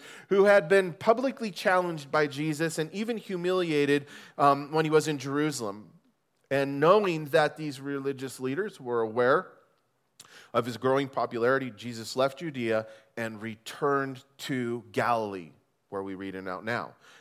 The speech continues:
And this is where he traveled around the Sea of Galilee and through the cities that were near its shores. And he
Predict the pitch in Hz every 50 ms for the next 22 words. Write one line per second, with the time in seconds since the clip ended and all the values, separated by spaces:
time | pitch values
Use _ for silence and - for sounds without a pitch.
0 | _ _ 113 107 110 135 131 - 151 127 127 135 131 123 123 120 - - 139 139
1 | 151 147 151 123 113 127 131 131 123 117 - - 139 131 120 110 120 120 123 139
2 | 151 170 170 143 120 113 - - 131 113 110 - - 143 139 139 135 117 127 127
3 | - 101 113 113 120 123 120 120 120 - - - 139 139 151 170 175 165 - -
4 | - - - - - - 139 131 127 127 123 139 127 123